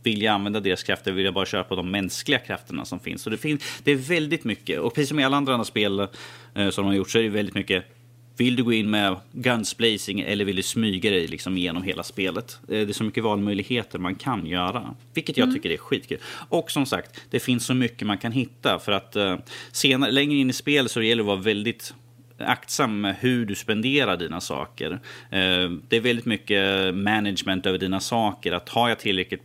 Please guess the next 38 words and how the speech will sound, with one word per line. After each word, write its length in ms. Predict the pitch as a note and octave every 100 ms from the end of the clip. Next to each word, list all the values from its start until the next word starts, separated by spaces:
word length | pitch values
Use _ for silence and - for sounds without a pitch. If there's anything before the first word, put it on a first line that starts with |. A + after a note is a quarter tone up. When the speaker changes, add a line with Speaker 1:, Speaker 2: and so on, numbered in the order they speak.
| - - -
Speaker 1:
mm, 180 | D#2 - -
eh, 260 | D2 C#2 -
för 80 | -
man 120 | A#2
går 100 | A#2
och 80 | A#2+
plockar 240 | B2 B2
upp 120 | A#2 G#2
allting 180 | F#2
och 80 | G#2+
de 160 | A#2 A#2
kan 180 | B2 G#2+
man 220 | G#2 F#2+ - - - -
konvertera 840 | C3+ B2+ A#2+ - C3+ C3 G2+ F#2
till 240 | - -
materia 720 | A#2 A#2 - E3 D#3+ B2+ F2
som 180 | E2 G2+
du 60 | F#2
sen 240 | G#2 G2
använder 400 | G#2 F#2+ F#2+ F#2+
för 120 | -
att 80 | G2
typ 140 | - -
göra 340 | G2+ A2 G2
ny 260 | F#2 G2 G2
ammo 580 | - G2+ G2 F#2+ F2 E2 - - - -
eller 240 | G2+ F#2+ F#2
nya 280 | F#2+ F#2+ F#2
vapen 800 | G#2 G#2 F#2+ - G2 F#2 F2+
ifall 180 | F2 -
du 60 | F2+
tappar 320 | - G2 F#2+
bort 300 | F2+ F2 -
det 220 | F2+ -
eller 80 | F2+
något 100 | F2
sånt 140 | E2+ F2
där. 180 | E2+